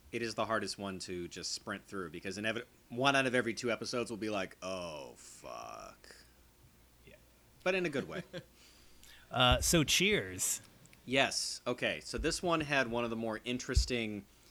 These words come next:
Speaker 1: backstories. Um, <laughs> in fact, on the creator's website, he has a whole,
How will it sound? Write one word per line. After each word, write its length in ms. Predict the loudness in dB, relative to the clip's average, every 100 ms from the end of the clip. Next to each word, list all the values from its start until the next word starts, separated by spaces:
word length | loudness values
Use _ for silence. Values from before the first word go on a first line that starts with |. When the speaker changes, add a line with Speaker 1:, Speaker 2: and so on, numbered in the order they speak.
| -20 -20 -20 -20 -8 0
Speaker 1:
backstories. 920 | 0 0 -4 -4 -6 -2 2 2 2
Um, 440 | -6 -4 -6 -8 -12 -16
<laughs> 120 | -10
in 140 | -8
fact, 320 | 0 0 2
on 140 | 2 2
the 60 |
creator's 400 | -2 -4 2 2
website, 460 | 2 -2 -2 -4 -4
he 140 | -8
has 180 | -8 -6
a 80 | -4
whole, 480 | -4 -4 -2 -2